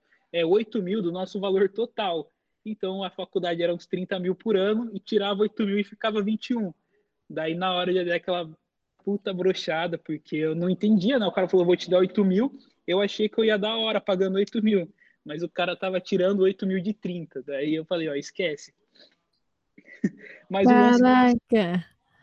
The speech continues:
Speaker 1: o lance com a Moval, o treinador me respondeu, e daí eu também, sem saber que eu conseguiria fazer as coisas com certa facilidade sem empresa,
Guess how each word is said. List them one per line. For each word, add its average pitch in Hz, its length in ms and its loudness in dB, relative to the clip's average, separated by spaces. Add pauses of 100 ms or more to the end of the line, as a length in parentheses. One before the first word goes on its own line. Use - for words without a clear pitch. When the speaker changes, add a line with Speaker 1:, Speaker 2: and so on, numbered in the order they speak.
(180)
Speaker 1:
o 196 100 2
lance 196 360 -2
com - 140 -6
a 196 60 -2
Moval, 170 720 0
o 170 100 -6
treinador 185 480 0
me 196 80 -2
respondeu, 190 760 -2 (420)
e 170 100 -6
daí 185 440 0
eu 196 120 2
também, 196 400 -4
sem - 280 -6
saber 175 520 0
que 170 240 -8
eu 156 100 -4
conseguiria 165 580 -4
fazer 160 220 -6
as 156 120 -8
coisas 165 280 -2
com 180 140 -10
certa 170 300 -4
facilidade 170 720 -4
sem 151 220 -8
empresa, 175 500 0